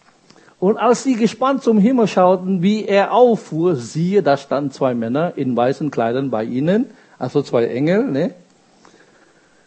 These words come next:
Die auch sprachen, „Männer von Galiläa, was steht ihr und seht hinaus zum Himmel mit offenem Mund?“ Ne?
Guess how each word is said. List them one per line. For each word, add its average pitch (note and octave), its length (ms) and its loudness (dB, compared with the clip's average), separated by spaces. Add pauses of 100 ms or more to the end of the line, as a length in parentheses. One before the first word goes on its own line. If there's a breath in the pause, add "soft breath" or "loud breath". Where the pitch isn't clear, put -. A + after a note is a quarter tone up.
(160 soft breath)
Die A#3 160 4
auch A#3+ 260 6
sprachen, G#3 500 -2
„Männer D4+ 340 4
von C#4 180 0
Galiläa, A#3+ 600 2
was G#3+ 200 0
steht B3 440 -8
ihr A3 480 -2
und F3+ 300 -4
seht F#3+ 320 -2
hinaus E3 480 -4
zum D#3+ 180 -4
Himmel D3 340 -4
mit C3 200 -6
offenem C#3+ 380 -6
Mund?“ A#2+ 340 -8
Ne? C3 140 -14